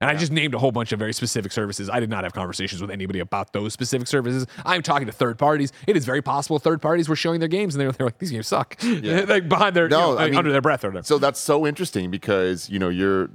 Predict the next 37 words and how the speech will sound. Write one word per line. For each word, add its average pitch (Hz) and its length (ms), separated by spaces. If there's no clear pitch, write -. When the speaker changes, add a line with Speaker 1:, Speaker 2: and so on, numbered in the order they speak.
Speaker 2:
what, 92 200
everything 107 320
you 104 140
just 143 160
said 90 140
is 90 100
kind 82 160
of 80 60
focusing 90 480
on, 82 520
like, 80 280
the, 82 280
the, 98 100
the 104 140
deals 101 420
for 98 240
the, 87 240
the 85 80
ser-, 87 280
services, 76 500
right? 80 180
Game 87 180
Speaker 1:
Mm-hmm. 127 60
Speaker 2:
Pass 80 320
or 82 120
just 76 160
whatever, 85 420
those 80 380
different 117 320
Speaker 1:
Or - 20
just 220 180
getting 180 280
exclusives 151 460
to 143 40
your 139 80
platform. 104 380
Speaker 2:
Exactly. 110 500